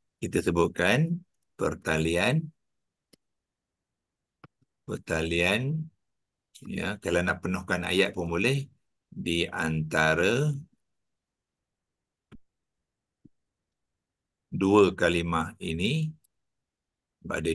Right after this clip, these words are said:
dua kalimah. Pertama, fi, yang keduanya, hi itu. Jadi, pertalian di antara dua kalimah ini dipanggilkan apa? Jar wa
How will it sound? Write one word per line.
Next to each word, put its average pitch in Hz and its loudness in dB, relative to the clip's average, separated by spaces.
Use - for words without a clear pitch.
dua 85 2
kalimah. 82 -2
Pertama, 104 -2
fi, 139 2
yang 87 -4
keduanya, 90 0
hi 107 0
itu. 190 0
Jadi, 98 0
pertalian 95 2
di 95 4
antara 98 0
dua 95 0
kalimah 98 0
ini 95 -4
dipanggilkan 92 -2
apa? 139 -2
Jar 87 2
wa 95 2